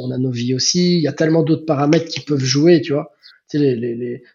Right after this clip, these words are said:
les pros, ils, ils peuvent dormir peut-être huit ou dix heures, euh, tous les jours. Euh, toi, des fois, euh, parce que tu taffes ou parce que, euh,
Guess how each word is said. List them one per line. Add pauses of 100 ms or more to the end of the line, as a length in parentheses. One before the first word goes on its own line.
(120)
les
pros,
ils,
ils
peuvent
dormir
peut-être
huit
ou
dix
heures,
euh,
tous
les
jours. (600)
Euh, (100)
toi,
des
fois,
euh,
parce
que
tu
taffes
ou
parce
que,
euh,